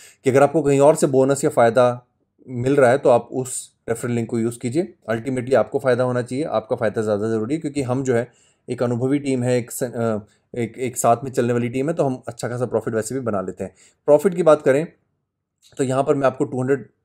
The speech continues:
ईएमए की सिग्निफिकेंस बताऊँगा और बताऊँगा कैसे टू हंड्रेड वीक्स ईएमए के नीचे और ऊपर की दुनिया बिल्कुल अलग होती है। टू हंड्रेड वीक्स ईएमए के ऊपर जाने का मतलब है प्राइस जो है बुल मार्केट के लिए तैयार है,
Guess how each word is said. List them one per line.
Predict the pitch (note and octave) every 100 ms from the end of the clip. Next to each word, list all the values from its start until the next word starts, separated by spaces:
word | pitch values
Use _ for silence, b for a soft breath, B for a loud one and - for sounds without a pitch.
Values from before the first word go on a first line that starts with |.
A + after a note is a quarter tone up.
| -
ईएमए | C3 D3+
की | D#3+
सिग्निफिकेंस | D#3 B2 C3 B2+ C3+ A2+
बताऊँगा | G#2+ A2 A2+
और | A#2+
बताऊँगा | G#2 A2 A#2+
कैसे | A#2+ A#2 C#3
टू | A#2+ B2
हंड्रेड | C3 C3+ - b b b A2
वीक्स | A#2 D#3 - C#3
ईएमए | B2+ A#2+ A2+ A#2 -
के | A#2+
नीचे | B2 B2 D#3 D#3
और | A#2+ A#2+
ऊपर | A2+ A#2 A2
की | B2+
दुनिया | A2+ A2 A#2+
बिल्कुल | A2 G#2 A#2
अलग | G#2+ G#2+
होती | A2 A2+
है। | A#2+ D3+ b b b C3+
टू |
हंड्रेड | C3 C3+
वीक्स | B2+ C3+ -
ईएमए | C3 B2 C3+
के | C3+ C3+
ऊपर | C3 C3+ F#3
जाने | C#3+ A#2 A2+
का | A2+
मतलब | G#2 G#2+ G2+
है | A2+ - _ _ _ _ -
प्राइस | A#2+ C3+ C#3+
जो | B2
है | A2+ D3+ - _
बुल | A2 C#3+
मार्केट | C#3 A#2 A#2 A2+
के | B2
लिए | C#3+
तैयार | G#2+ G2 G2
है, | G2